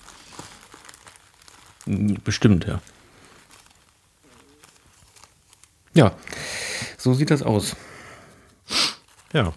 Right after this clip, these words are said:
Speaker 1: Ich hab noch eine wahnsinnig tolle Meldung für uns beide.
Speaker 2: Mhm.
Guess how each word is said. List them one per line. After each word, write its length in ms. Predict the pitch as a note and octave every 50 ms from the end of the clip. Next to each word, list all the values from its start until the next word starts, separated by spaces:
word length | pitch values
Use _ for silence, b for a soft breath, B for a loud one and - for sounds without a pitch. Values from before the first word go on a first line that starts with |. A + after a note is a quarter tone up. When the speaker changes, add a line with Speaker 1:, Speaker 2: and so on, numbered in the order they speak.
| - -
Speaker 1:
Ich 120 | - C3 D#3+
hab 100 | E3 -
noch 140 | - C#3+ -
eine 240 | D3 C3 A2+ A2
wahnsinnig 600 | A#2+ B2 C#3 F3 F3+ D#3+ D#3+ D#3 D3 - - -
tolle 240 | - - D3 C#3+ C3
Meldung 340 | A#2+ A2+ A#2 B2+ D3 E3+ E3
für 140 | - - -
uns 180 | - A#2 A2
beide. 400 | - - C#3+ - - D#3+ C3+ - - - b b b b b b b b - -
Speaker 2:
Mhm. 360 | G#2+ F#2+ D#2 F#2 A#2+ G3